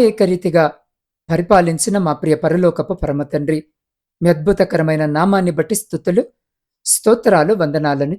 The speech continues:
చెల్లించుకొనుచున్నాం. దేవా, మీ శ్రేష్టమైన వాగ్దానము ద్వారా ఈ రాత్రి మాతో మాట్లాడిన మీ గొప్ప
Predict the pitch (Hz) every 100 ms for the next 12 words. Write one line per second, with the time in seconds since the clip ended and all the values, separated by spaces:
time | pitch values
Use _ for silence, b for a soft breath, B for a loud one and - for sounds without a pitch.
0 | - 147 143 - 151 143 - 156 147 147
1 | _ _ _ _ _ - 156 151 - _
2 | _ _ _ _ 165 - - 208 - 233
3 | 196 175 160 147 202 - 196 165 160 147
4 | 151 196 185 151 - 170 160 147 _ _
5 | _ _ _ 160 175 190 220 170 160 -
6 | 202 180 175 226 175 - -